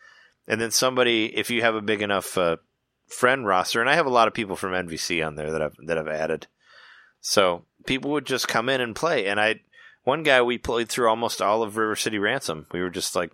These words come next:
playing that game, and it was, and it's cool. I think that's, I think that one and Mario three is probably the most, the, the most in-depth games for two player, I guess. You know, there's Zelda on there too, which takes a while, but that's more single player.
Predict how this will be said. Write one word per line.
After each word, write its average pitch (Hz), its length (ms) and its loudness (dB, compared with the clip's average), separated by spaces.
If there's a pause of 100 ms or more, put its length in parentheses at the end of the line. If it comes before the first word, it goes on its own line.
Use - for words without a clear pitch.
(160)
playing 95 300 -2
that 92 200 -2
game, 71 220 -8 (800)
and 95 160 2
it 101 60 2
was, 98 220 -4
and 98 180 -2
it's 95 120 -6
cool. 120 200 0
I 95 120 2
think 123 200 -4
that's, 120 280 2
I 123 100 2
think 120 180 -2
that 120 180 4
one 117 100 0
and 104 100 -2
Mario 101 280 4
three 101 240 -2
is 87 100 -6
probably 92 260 2
the 82 100 -6
most, 87 440 -4 (280)
the, 98 360 -10 (220)
the 110 100 -4
most 110 260 0
in-depth 95 480 -2
games 90 560 -2 (340)
for - 140 -4
two 101 220 -4
player, 73 440 -6 (180)
I 78 100 -8
guess. 76 320 -8
You 90 60 -8
know, 90 100 0
there's 87 180 -2
Zelda 82 240 -2
on 73 120 -8
there 76 100 -14
too, 73 240 -12 (100)
which - 160 -20
takes - 220 -12
a - 40 -16
while, 71 180 -10
but 71 100 -14
that's - 200 -14
more 73 140 -12
single 78 220 -18
player. - 240 -16